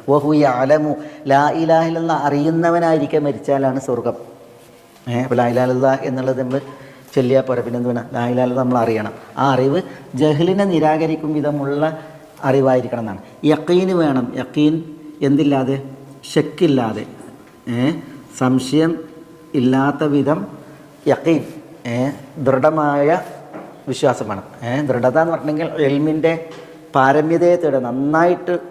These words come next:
ഏ, ഉള്ള ദൃഢബോധമാണ്. ദൃഢബോധം. അപ്പോൾ പൂർണ്ണമായ അറിവിനാലുള്ള ലാ ഇലാഹ ഇല്ലല്ലാഹ് ആയിരിക്കണം എന്നുള്ളതാണ്.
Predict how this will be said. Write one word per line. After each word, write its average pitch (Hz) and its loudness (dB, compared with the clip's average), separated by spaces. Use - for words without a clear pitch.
ഏ, 143 0
ഉള്ള 151 2
ദൃഢബോധമാണ്. 143 2
ദൃഢബോധം. 107 -6
അപ്പോൾ 127 -10
പൂർണ്ണമായ 180 2
അറിവിനാലുള്ള 156 0
ലാ 131 4
ഇലാഹ 139 2
ഇല്ലല്ലാഹ് 131 0
ആയിരിക്കണം 123 0
എന്നുള്ളതാണ്. 101 -6